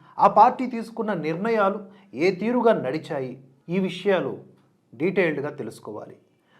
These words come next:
స్వాతంత్ర్య అనంతరం నిర్వహించినటువంటి పదిహేడు సార్వత్రిక ఎన్నికల్లో కాంగ్రెస్ ఏడు సార్లు పూర్తి మెజారిటీ సాధించి అధికారం చేపట్టింది. మూడు సార్లు సంకీర్ణ ప్రభుత్వాలను నడిపింది. మొత్తం యాభై నాలుగు సంవత్సరాలు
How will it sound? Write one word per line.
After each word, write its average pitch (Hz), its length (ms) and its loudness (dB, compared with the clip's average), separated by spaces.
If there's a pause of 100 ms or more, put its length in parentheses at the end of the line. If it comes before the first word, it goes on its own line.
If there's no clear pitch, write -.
(120)
స్వాతంత్ర్య 202 580 4
అనంతరం 160 460 0
నిర్వహించినటువంటి 135 840 -12 (140)
పదిహేడు 190 420 2
సార్వత్రిక 170 600 -2
ఎన్నికల్లో 160 680 -6 (460)
కాంగ్రెస్ 254 460 4 (380)
ఏడు 220 320 4
సార్లు 240 380 2
పూర్తి 247 440 -4
మెజారిటీ 180 540 0
సాధించి 170 580 -4
అధికారం 151 460 -8
చేపట్టింది. 117 560 -14 (560)
మూడు 165 220 0
సార్లు 196 300 0
సంకీర్ణ 190 440 -2
ప్రభుత్వాలను 160 1000 -4 (280)
నడిపింది. 131 520 -10 (480)
మొత్తం 196 320 0
యాభై 196 320 6
నాలుగు 196 280 0
సంవత్సరాలు 180 880 -2